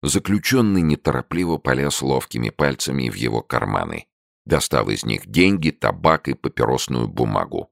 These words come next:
Снял плечевую кобуру лежащего и надел её сам.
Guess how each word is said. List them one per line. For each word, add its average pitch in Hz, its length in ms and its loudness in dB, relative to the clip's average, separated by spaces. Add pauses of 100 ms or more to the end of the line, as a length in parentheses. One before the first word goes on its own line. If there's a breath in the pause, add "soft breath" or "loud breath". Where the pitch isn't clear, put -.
(640)
Снял 80 460 4
плечевую 55 600 -2
кобуру 85 440 2
лежащего 82 800 2 (360)
и 95 80 2
надел 67 460 2
её 58 300 -2
сам. - 340 -4